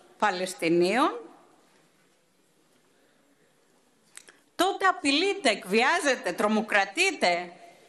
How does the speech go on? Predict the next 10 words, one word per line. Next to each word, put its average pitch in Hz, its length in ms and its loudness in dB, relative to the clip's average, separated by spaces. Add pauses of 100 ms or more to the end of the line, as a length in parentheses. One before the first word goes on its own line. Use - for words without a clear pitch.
(160)
συκοφαντείται 240 1040 0
ότι 214 600 0 (560)
στηρίζουν 233 1000 0 (420)
τους 226 180 -4
τρομοκράτες 220 1300 -2 (500)
ή 277 140 2 (840)
κατηγορούνται 240 760 2 (340)
για 233 200 2
αντισημιτισμό. 208 1200 0 (760)
Γιατί; 226 500 -2